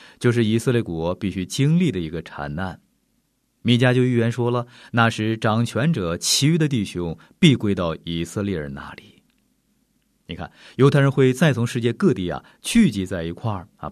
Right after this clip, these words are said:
不再过着流亡的生活了。经文说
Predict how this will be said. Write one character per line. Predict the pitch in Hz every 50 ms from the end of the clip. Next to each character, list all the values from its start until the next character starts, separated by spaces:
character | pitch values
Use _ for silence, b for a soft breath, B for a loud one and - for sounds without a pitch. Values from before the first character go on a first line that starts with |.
| _
不 | - 95 113 135 156
再 | 156 165 139 123
过 | 117 - 110 104
着 | 95 92
流 | 87 87 82
亡 | 80 80 78
的 | 80 80
生 | - - 80 76
活 | - 78 73 71 73
了。 | 78 87 101 - _ _ _ _ _ _ _ _ _ _ _ _ _ _ _ _ _ _ _ _ _ -
经 | - 135 131 127
文 | 131 135
说 | 127 135 127 127 127